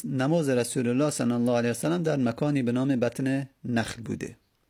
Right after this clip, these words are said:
خب این یک کیفیته، وقتی که دشمن در سمت قبله نباشه،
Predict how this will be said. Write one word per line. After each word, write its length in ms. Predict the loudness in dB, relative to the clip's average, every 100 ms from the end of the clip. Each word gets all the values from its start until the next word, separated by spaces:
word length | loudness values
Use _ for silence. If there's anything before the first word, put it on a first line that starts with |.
| _ _ _ _ _ _ _ _ _ -20 -20 _ -20 _ _ _ _
خب 120 | -2
این 140 | 2 4
یک 220 | 4 2
کیفیته، 720 | 0 2 2 0 0 -4 -6 -12 _ _ _ -6
وقتی 340 | -6 -2 -4
که 140 | -2 -4
دشمن 680 | -2 -4 -2 0 0 0 -6 _ _ _ _ -4
در 180 | -2 0
سمت 520 | -2 -4 -2 -4 -4
قبله 260 | -4 -2 -2
نباشه، 720 | 0 0 0 0 -2 -2